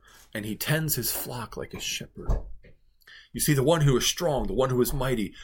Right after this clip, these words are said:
the one whose word can do anything, is the one who takes us,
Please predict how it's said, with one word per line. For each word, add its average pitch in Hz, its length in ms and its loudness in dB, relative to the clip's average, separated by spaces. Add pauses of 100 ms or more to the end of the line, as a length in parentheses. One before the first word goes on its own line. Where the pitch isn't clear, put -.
(140)
the 123 80 0
one 139 200 2
whose 113 220 -2
word 131 480 2
can 107 160 -6
do 120 220 -6 (100)
anything, 160 600 -4 (520)
is 110 140 -6
the 131 80 -2
one 143 200 0
who 113 160 -6
takes - 540 -4
us, - 460 -2